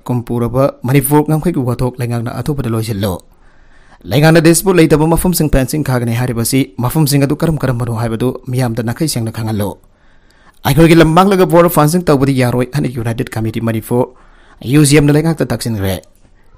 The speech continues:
ꯄꯦꯂꯦꯁ ꯀꯝꯄꯥꯎꯟꯗ ꯂꯩꯕ ꯃꯅꯤꯄꯨꯔ ꯁ꯭ꯇꯦꯠ ꯐꯤꯂꯝ ꯗꯤꯕꯦꯂꯞꯃꯦꯟ ꯁꯣꯁꯥꯏꯇꯤꯗ ꯉꯁꯤ ꯄꯥꯡꯊꯣꯛꯈꯤꯕ ꯌꯨ ꯁꯤ ꯑꯦꯝꯒꯤ ꯀꯨꯟꯒ ꯅꯤꯊꯣꯏꯔꯛ ꯁꯨꯕ ꯐꯥꯎꯟꯗꯦꯁꯟꯒꯤ ꯊꯧꯔꯝꯗ ꯋꯥꯐꯝ ꯑꯁꯤ ꯌꯨ ꯁꯤ ꯑꯦꯝ ꯒꯤ ꯄ꯭ꯔꯦꯁꯤꯗꯦꯟꯠ ꯖꯣꯏꯆꯟꯗ꯭ꯔ ꯀꯣꯟꯊꯧꯖꯝꯅ ꯂꯩꯉꯥꯛꯇ ꯇꯥꯛꯁꯤꯜꯂꯗꯨꯅ ꯐꯣꯡꯗꯣꯛꯈꯤꯕꯅꯤ꯫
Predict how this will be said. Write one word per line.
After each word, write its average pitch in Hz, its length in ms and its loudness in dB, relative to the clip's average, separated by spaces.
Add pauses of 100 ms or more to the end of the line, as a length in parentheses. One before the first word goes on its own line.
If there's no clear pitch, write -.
ꯄꯦꯂꯦꯁ 175 260 6
ꯀꯝꯄꯥꯎꯟꯗ 196 400 4
ꯂꯩꯕ 196 160 4
ꯃꯅꯤꯄꯨꯔ 175 320 2
ꯁ꯭ꯇꯦꯠ 165 240 0
ꯐꯤꯂꯝ 175 240 0
ꯗꯤꯕꯦꯂꯞꯃꯦꯟ 139 480 0
ꯁꯣꯁꯥꯏꯇꯤꯗ 123 600 -2 (600)
ꯉꯁꯤ 139 240 2
ꯄꯥꯡꯊꯣꯛꯈꯤꯕ 165 480 4
ꯌꯨ 156 160 2
ꯁꯤ - 160 0
ꯑꯦꯝꯒꯤ 131 240 -2
ꯀꯨꯟꯒ 123 240 -6
ꯅꯤꯊꯣꯏꯔꯛ 131 400 -2
ꯁꯨꯕ 120 240 -6
ꯐꯥꯎꯟꯗꯦꯁꯟꯒꯤ 117 560 -4
ꯊꯧꯔꯝꯗ 113 400 -2 (680)
ꯋꯥꯐꯝ 143 420 6
ꯑꯁꯤ 156 180 2
ꯌꯨ 180 100 0
ꯁꯤ 180 120 2
ꯑꯦꯝ 175 100 4
ꯒꯤ 160 80 2
ꯄ꯭ꯔꯦꯁꯤꯗꯦꯟꯠ 139 560 2
ꯖꯣꯏꯆꯟꯗ꯭ꯔ 117 460 -4
ꯀꯣꯟꯊꯧꯖꯝꯅ 123 520 -4
ꯂꯩꯉꯥꯛꯇ 117 360 -6
ꯇꯥꯛꯁꯤꯜꯂꯗꯨꯅ 110 500 -6
ꯐꯣꯡꯗꯣꯛꯈꯤꯕꯅꯤ꯫ 104 640 -4